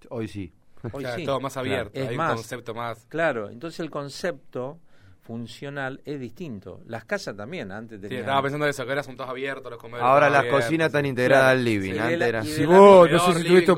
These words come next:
Speaker 4: oportunidad de ver, creo que se llama el Coliseo en Bahía Pl-, en Bahía Blanca, eh, no me acuerdo el nuevo gimnasio en,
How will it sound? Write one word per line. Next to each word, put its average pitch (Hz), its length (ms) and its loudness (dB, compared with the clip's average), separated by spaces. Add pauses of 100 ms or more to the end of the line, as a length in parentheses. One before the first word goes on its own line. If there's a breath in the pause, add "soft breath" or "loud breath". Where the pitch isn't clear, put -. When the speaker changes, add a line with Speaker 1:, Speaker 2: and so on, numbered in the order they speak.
Speaker 4:
oportunidad 156 460 6
de 160 100 4
ver, 170 360 4 (1500 soft breath)
creo 151 180 -6
que 135 60 -12
se 123 60 -16
llama 147 240 -2
el 135 100 -2
Coliseo 120 420 -4
en 131 80 -2
Bahía 120 240 -2
Pl-, 110 300 -10
en 101 80 -8
Bahía 120 200 -2
Blanca, 143 480 -4 (1000)
eh, 98 300 -10
no 123 140 -4
me 127 80 -4
acuerdo 120 440 -2
el 107 220 -6
nuevo 139 220 4
gimnasio 117 480 -6
en, 98 280 -10